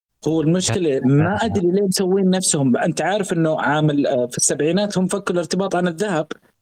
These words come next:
Speaker 1: لأجل إنهم عندهم عقود معانا وعقود مع دول كثيرة منتجة للنفط،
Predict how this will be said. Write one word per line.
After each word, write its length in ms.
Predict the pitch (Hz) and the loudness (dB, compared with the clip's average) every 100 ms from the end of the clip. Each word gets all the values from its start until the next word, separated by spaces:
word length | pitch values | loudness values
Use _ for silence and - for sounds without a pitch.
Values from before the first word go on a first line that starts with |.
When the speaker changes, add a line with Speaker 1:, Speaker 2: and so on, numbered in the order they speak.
| _ - | _ -2
Speaker 1:
لأجل 400 | 190 240 240 240 | 0 0 2 2
إنهم 320 | 226 214 202 | 2 2 2
عندهم 440 | 220 226 208 196 - | 0 0 2 0 0
عقود 420 | 165 170 214 165 | -4 -2 -2 2
معانا 440 | 175 180 208 180 | 2 2 2 0
وعقود 480 | 180 135 151 202 165 | 0 0 -2 -2 0
مع 120 | 165 | 0
دول 220 | 160 190 160 | 0 -2 -2
كثيرة 280 | - 196 | -2 0
منتجة 320 | 196 220 208 214 | 0 0 0 0
للنفط، 480 | 214 226 233 - | 2 0 -2 -10